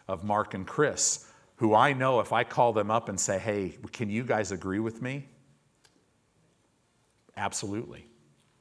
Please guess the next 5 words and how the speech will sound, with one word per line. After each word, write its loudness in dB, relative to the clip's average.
right? -2
And 2
that's 2
much 2
stronger -2